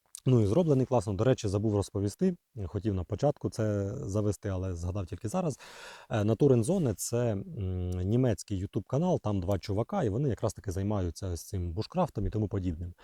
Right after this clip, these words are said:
І даний ніж вони зробили в кола-, в колаборації з виробником Бьокер в рамках якогось там проекту,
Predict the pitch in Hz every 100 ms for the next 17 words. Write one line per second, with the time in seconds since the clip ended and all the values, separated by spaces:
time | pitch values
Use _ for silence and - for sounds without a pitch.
0 | - - - - 110 131 107 135 208 143
1 | 110 110 98 120 107 - 101 98 - 104
2 | 98 101 104 98 - 87 87 85 98 85
3 | 95 87 95 98 87 85 180 - 135 117
4 | 87 85 135 143 107 113 123 - 95 98
5 | - 104 87 - 98 92 82 98 113 160
6 | - -